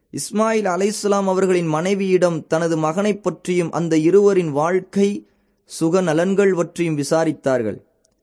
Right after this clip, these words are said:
அந்த பெண்ணோ தங்களது இல்லற நெருக்கடியையும் வறுமையும் பற்றி முறையிட்டார்.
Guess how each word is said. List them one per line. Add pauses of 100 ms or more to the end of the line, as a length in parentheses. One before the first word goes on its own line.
(400)
அந்த
பெண்ணோ (500)
தங்களது
இல்லற
நெருக்கடியையும்
வறுமையும்
பற்றி
முறையிட்டார்.